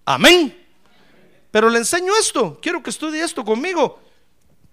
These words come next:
para que aprenda más rápido usted, hermano, y no sufra mucho en la vida. Porque si no, va a sufrir y va a sufrir.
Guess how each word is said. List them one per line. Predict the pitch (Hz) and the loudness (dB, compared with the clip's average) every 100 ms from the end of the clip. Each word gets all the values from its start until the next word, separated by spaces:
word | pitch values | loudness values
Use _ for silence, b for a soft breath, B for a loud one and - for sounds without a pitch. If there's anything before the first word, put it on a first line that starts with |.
| - | -8
para | 160 151 | -8 -6
que | 156 | -6
aprenda | 220 262 240 | -4 -6 -4
más | 226 240 | -6 -4
rápido | 247 247 180 | -6 -6 -10
usted, | 147 - 339 | -10 -10 -8
hermano, | 277 190 170 | -8 -8 -8
y | |
no | 170 | -8
sufra | 165 185 160 | -8 -8 -10
mucho | 147 175 143 | -10 -10 -10
en | 127 | -10
la | 135 | -10
vida. | 330 349 139 _ _ _ _ _ _ _ | -10 -10 -14 _ _ _ _ _ _ _
Porque | 135 139 | -18 -16
si | 143 | -12
no, | 165 320 | -10 -8
va | 359 | -8
a | |
sufrir | - 214 156 226 359 403 | -8 -8 -8 -4 -2 -2
y | 349 | -4
va | 220 254 | -8 -8
a | |
sufrir. | - 254 190 262 370 440 349 | -8 -12 -10 -6 -4 -6 -8